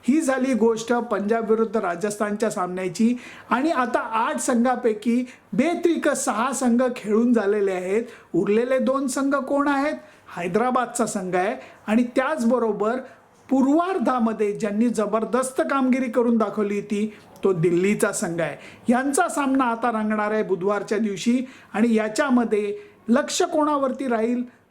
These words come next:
तर मला वाटतं श्रेयस अय्यरच्या पुनरागमनावरती लक्ष राहील. दिल्ली कॅपिटल्सचा संघ हा सुंदर बांधला गेलेला संघ आहे, एक परिपूर्ण संघ तो वाटतोय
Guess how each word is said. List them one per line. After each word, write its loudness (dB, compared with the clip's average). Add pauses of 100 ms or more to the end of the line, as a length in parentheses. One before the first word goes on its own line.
(140)
तर 2
मला 2
वाटतं -2
श्रेयस -2
अय्यरच्या -2
पुनरागमनावरती -2
लक्ष -4
राहील. -6 (460)
दिल्ली 4
कॅपिटल्सचा 0
संघ -2
हा -2
सुंदर 2
बांधला 0
गेलेला 0
संघ -4
आहे, -2 (400)
एक -2
परिपूर्ण 0
संघ -2
तो 0
वाटतोय -2